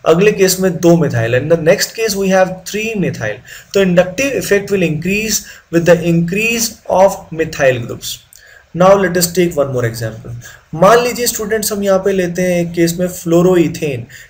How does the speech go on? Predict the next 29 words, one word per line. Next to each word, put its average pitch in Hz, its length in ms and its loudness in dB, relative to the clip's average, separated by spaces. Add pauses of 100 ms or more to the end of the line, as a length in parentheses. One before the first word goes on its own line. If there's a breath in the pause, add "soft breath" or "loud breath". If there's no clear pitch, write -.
in 170 120 4
the 175 60 8
next 165 360 2
case 247 300 0
we 208 180 0
take 202 300 0
chloroethane, 156 760 2 (300 loud breath)
in 170 100 2
the 180 140 4
next 220 400 2
case 233 320 0
we 196 100 0 (120)
take 190 200 0 (140)
bromoethane, 156 760 0 (240 loud breath)
और 190 80 6
हमसे 190 340 2
पूछा 196 220 0
जाए 196 180 2
फ्लोरीन, 190 720 -2 (160)
क्लोरीन 175 440 2
और 185 160 4
ब्रोमीन 156 340 2
में 175 200 0
किसका 202 380 -2
इंडक्शन 165 420 0
ज़्यादा 139 300 2
होगा, 120 360 -2 (320 loud breath)
तो 226 80 -4
स्टूडेंट्स 240 420 0